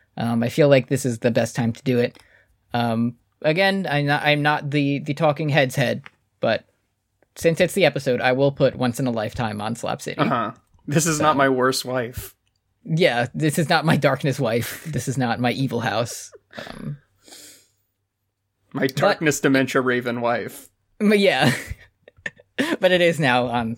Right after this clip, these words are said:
Speaker 1: on Slap City. I-, ironically, my darkness wife is on the album Remain in Light, you know? Makes me
Speaker 2: Oh,
Speaker 1: think.
Speaker 2: damn.
Speaker 1: Re-, really makes you think about that. Um, let's check Twitter. See if we got any uh, we put out a question.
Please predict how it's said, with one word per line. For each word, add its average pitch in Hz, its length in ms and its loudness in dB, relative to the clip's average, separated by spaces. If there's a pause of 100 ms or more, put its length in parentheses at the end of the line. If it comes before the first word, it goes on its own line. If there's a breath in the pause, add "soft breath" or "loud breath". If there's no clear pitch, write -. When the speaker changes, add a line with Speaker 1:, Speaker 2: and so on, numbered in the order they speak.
Speaker 1:
on 117 140 -2
Slap 113 220 -4
City. 113 360 -4 (500 loud breath)
I-, 208 240 2
ironically, 190 480 4
my 143 140 4
darkness 143 420 0
wife 131 240 2
is 143 180 0
on 131 140 2
the 127 120 0
album 117 300 0
Remain 110 280 -2
in 101 120 -8
Light, 98 280 -8 (260)
you 120 140 -4
know? 110 220 -4
Makes 131 220 -2
me 120 60 0
Speaker 2:
Oh, 165 80 6
Speaker 1:
think. 160 140 4
Speaker 2:
damn. 131 400 0
Speaker 1:
Re-, - 160 -12 (140)
really 127 200 0
makes 127 180 -4
you 117 60 -4
think - 160 -4
about - 220 -4
that. - 200 -6 (1120 loud breath)
Um, 190 400 6 (1120)
let's - 120 -6
check - 200 4
Twitter. 127 400 2 (420)
See 131 100 0
if 117 80 -4
we 123 60 2
got 110 180 0
any 110 320 -6 (340 loud breath)
uh, 156 140 2
we 180 80 4
put 254 160 2
out 214 100 6
a 190 60 4
question. 165 480 0